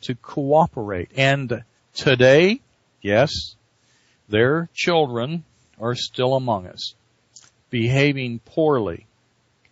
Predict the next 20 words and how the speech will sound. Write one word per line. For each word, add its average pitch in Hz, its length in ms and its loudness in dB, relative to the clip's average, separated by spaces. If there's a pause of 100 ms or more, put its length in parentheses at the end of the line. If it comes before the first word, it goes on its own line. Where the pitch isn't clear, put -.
(320)
Our 104 360 -4 (120)
system 120 500 -8
of 104 140 -10
government 120 500 0
has 110 200 -4
been 117 220 -6
infiltrated, 104 840 -6 (540)
and 120 240 0
our 117 160 2
ability 135 520 4
to 104 80 -10
try 120 280 0
and 113 100 -2
protect - 460 -4
ourselves 113 720 -2 (340)
is 107 160 -8
gone. 107 480 -2 (720)
In 104 120 -8
the 107 60 -4
meantime, 156 840 -2